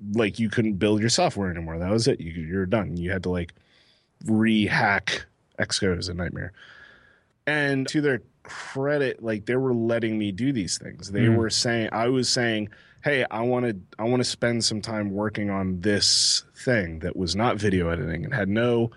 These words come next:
Speaker 1: bearing on the company's bottom line, except for the fact that I knew that I could speed up the process of doing some things."
Speaker 2: Mm-hmm.
Speaker 1: For example, I walked down the hall one day and I realized that everyone was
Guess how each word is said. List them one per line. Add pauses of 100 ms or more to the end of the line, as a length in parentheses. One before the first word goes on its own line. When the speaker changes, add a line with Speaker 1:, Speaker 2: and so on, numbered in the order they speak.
(340)
Speaker 1:
bearing
on
the
company's
bottom
line,
except
for
the
fact
that
I
knew
that (520)
I
could
speed
up (440)
the
process
of
doing
some
things."
Speaker 2:
Mm-hmm. (300)
Speaker 1:
For
example, (580)
I
walked
down
the
hall
one
day
and
I
realized
that
everyone
was